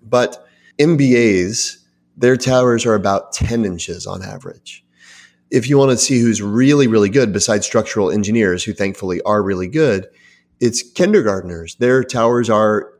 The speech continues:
mid twenties to low thirties on average. And you go, "Well, what's different about M B As on the low end?" And as a recovering M B A, I can say that myself. And kindergartners on the high end, what's different? And if you watch the way they work,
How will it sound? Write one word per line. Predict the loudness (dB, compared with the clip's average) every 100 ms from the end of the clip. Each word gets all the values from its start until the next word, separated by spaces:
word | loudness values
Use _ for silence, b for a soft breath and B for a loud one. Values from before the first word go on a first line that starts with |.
| -4
mid | -2 0 2 2 0
twenties | -2 2 4 2 0
to | -2 2
low | 2 2
thirties | 0 0 2 2 -2 -6 -8 -6
on | -4
average. | -4 -4 -12 -18 -20 _ b b b b 0
And | 2 2 -2 -2
you | 2
go, | 4 2 2
"Well, | 2 2 4
what's | 0 0 0
different | 0 0 0
about | 2 0 -2 -2
M | 0 2
B | 2 4 4
As | 0 -4 -10 _
on | -4 -2
the |
low | 0 2 2
end?" | 0 -4 -8 -10 -4
And | -2 -2 -2
as | 0
a | 2
recovering | 2 -2 0 0
M | -2
B | 0
A, | 0 0
I | -2
can | -4
say | -6 -4
that | -6 -8
myself. | -10 -6 -8 -8 B B B 0
And | 0 0 -8 _ _ -20 -6
kindergartners | 0 2 2 2 2 0
on | 2
the | 2
high | 0 0 0
end, | -2 -2
what's | -4 -2
different? | -2 -2 -4
And | -2 -2
if | 0
you | 0
watch | 0 0 0 0 -2 0
the | 2
way | 2
they | 2 0
work, | 0 0 0 -2